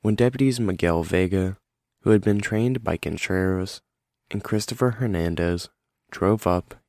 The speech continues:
in a patrol vehicle. According to a complaint Alegria filed against the county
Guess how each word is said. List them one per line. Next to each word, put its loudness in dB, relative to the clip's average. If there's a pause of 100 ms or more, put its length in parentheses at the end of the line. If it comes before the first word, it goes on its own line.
in -2
a 2
patrol -2
vehicle. -6 (1600)
According 2
to 2
a 2
complaint -2 (440)
Alegria 2
filed 0
against -4
the -12
county -4